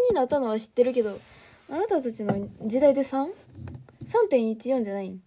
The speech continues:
私の時代三点一四やった。エスアールシーも使う？建築？水道とか？え、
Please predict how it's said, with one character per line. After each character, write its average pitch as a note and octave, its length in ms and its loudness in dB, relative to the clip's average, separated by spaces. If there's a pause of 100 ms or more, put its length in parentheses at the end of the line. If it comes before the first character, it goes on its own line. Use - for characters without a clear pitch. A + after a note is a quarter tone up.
(600)
私 D4+ 300 -2
の E4+ 100 0
時 E4+ 100 2
代 F4 160 2
三 E4+ 220 -2
点 A3+ 160 0
一 G#3 160 -6
四 G#3+ 100 -6
や G#3 100 -10
っ - 20 -20
た。 - 140 -20 (1800)
エ C#4+ 80 8
ス E4 120 4
ア A#4 40 12
ー - 100 12
ル - 0 - (100)
シ D5+ 120 2
ー A4 40 2
も E4+ 60 -2
使 B3+ 280 0
う？ B3+ 80 -6 (680)
建 C5 100 4 (100)
築？ B4 200 6 (880)
水 F#4+ 280 0
道 G4 140 0
と G4 140 -6
か？ - 180 -14 (3250)
え、 D#4 220 -2